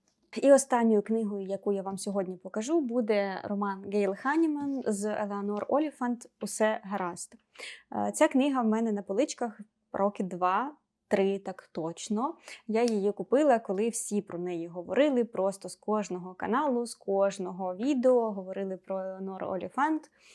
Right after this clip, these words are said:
Е, і мені здається, вона була в якомусь зірковому книжковому клубі, чи то Різ Уізерспун, чи то Опри, щось таке. І, і, е, на той момент я якось піддалася так хайпу і, е, загальному зацікавленню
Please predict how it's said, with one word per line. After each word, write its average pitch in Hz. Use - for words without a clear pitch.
Е, 208
і 220
мені 214
здається, 240
вона 202
була 190
в 226
якомусь 202
зірковому 214
книжковому 196
клубі, 185
чи -
то 202
Різ 190
Уізерспун, 269
чи 226
то 214
Опри, 226
щось 226
таке. 190
І, 226
і, 302
е, 277
на 214
той 233
момент 226
я 202
якось 202
піддалася 190
так -
хайпу 190
і, 185
е, -
загальному 190
зацікавленню 185